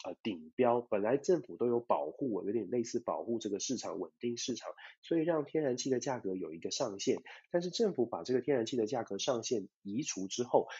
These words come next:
在短短的时间之内，哈萨克的天然气价格翻涨了两倍，这当然就会冲击到民生经济。那对，冲击民生经济，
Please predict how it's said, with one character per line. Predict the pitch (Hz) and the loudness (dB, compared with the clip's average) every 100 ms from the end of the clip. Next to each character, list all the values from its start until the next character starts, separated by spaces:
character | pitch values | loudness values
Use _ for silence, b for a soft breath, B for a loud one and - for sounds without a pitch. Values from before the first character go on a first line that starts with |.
| - | -2
在 | 165 | -2
短 | 151 123 175 | 0 0 0
短 | 151 | 0
的 | 98 | -2
时 | 95 - | -4 -4
间 | 95 120 | 0 0
之 | 120 120 | 0 -2
内， | 131 95 - - | 0 0 -4 -10
哈 | - 127 | -4 0
萨 | 127 | 0
克 | 127 123 | 0 -2
的 | |
天 | 98 123 | -2 -2
然 | 107 | -2
气 | 104 | -4
价 | 120 117 | -4 -4
格 | - 92 | -4 -4
翻 | - 113 117 | 0 0 0
涨 | 87 | -4
了 | 85 | -4
两 | 85 80 - | -8 -8 -2
倍， | 123 92 B B | 0 0 B B
这 | - | -4
当 | 165 180 | 2 4
然 | 147 | 4
就 | 123 135 | 4 2
会 | 120 | 0
冲 | - 127 | -2 -2
击 | 120 101 | 0 0
到 | 104 | 0
民 | 92 95 | 0 -4
生 | 101 101 101 | -2 -2 -2
经 | 101 101 | -4 -4
济。 | - 95 B B B | -4 -6 B B B
那 | 170 | -6
对， | 165 196 180 | 0 2 2
冲 | - 208 208 | 0 2 2
击 | 139 | 2
民 | 120 | 0
生 | 120 135 | 2 2
经 | 131 131 | 2 -2
济， | 131 113 | -2 -4